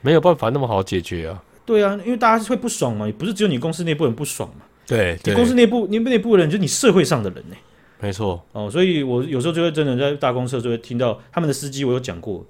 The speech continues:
Speaker 2: 他们司机交班是直接在某一个站点开到那边，那个下一任司机他就在那边等，
Speaker 1: 换他，换他上车。
Speaker 2: 对，他们就直接上下车，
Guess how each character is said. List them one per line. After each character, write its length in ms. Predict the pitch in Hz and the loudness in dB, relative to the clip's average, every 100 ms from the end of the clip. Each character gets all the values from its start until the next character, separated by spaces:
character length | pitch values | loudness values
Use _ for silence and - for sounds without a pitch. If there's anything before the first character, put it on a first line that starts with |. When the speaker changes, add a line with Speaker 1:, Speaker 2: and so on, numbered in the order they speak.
| _ | _
Speaker 2:
他 80 | - | -4
们 80 | 170 | -4
司 140 | 151 | -4
机 120 | 143 143 | -8 -6
交 260 | - 123 | -2 0
班 220 | 120 110 | 0 -4
是 120 | 107 117 | -4 -10
直 80 | |
接 120 | 107 104 | -6 -4
在 140 | 117 | -4
某 160 | 98 104 | -4 -6
一 40 | |
个 100 | 107 | -6
站 260 | - 113 92 | -6 -6 -6
点 160 | - - _ _ _ _ _ _ _ | -16 -20 _ _ _ _ _ _ _
开 160 | - 170 | 0 2
到 100 | 175 | 4
那 80 | 160 | 2
边， 240 | 147 147 170 | 0 -2 -4
那 80 | 190 | -4
个 80 | 180 | 0
下 180 | 185 175 | 4 6
一 40 | |
任 180 | 170 160 | 4 0
司 160 | - 123 | -2 -6
机 260 | 123 113 113 | -6 -6 -4
他 80 | |
就 80 | 123 | 0
在 160 | 123 131 | 2 4
那 220 | 120 110 | 4 2
边 20 | |
等， 140 | 101 82 | -2 -2
Speaker 1:
换 140 | 127 | 2
他， 60 | 127 | 2
换 40 | |
他 40 | |
上 120 | 131 113 | 2 2
车。 0 | |
Speaker 2:
对， 0 | |
他 60 | |
们 80 | 156 | 2
就 40 | 165 | 4
直 60 | |
接 100 | 143 | 4
上 160 | 139 131 | 4 2
下 140 | 127 | 0
车， 240 | 113 107 | 0 -4